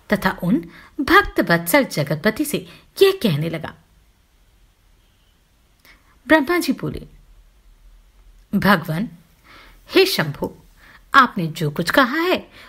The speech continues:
उस पर भलीभांति विचार करके हम लोगों ने पहले ही उसे सुनिश्चित कर दिया है। हे वृषभध्वज, इसमें देवताओं का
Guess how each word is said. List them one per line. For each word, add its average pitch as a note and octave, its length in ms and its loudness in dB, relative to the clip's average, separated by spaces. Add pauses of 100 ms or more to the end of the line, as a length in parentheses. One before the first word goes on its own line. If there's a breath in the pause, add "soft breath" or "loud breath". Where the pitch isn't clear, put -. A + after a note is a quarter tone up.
(160 loud breath)
उस E4 140 2
पर A4+ 220 2
भलीभांति G3 580 2
विचार F3 420 2
करके B3 420 0 (300 loud breath)
हम F#4+ 220 4
लोगों G3 260 0
ने D4+ 100 0
पहले G3 440 2
ही F#3+ 260 -4 (240 loud breath)
उसे E4+ 220 0
सुनिश्चित A3+ 560 0
कर E3 120 -2
दिया E3 240 -4
है। G#3 320 -12 (1160)
हे C#4+ 60 8
वृषभध्वज, E3+ 680 -2 (680 loud breath)
इसमें F#4 380 0
देवताओं D#3+ 480 2
का - 240 -6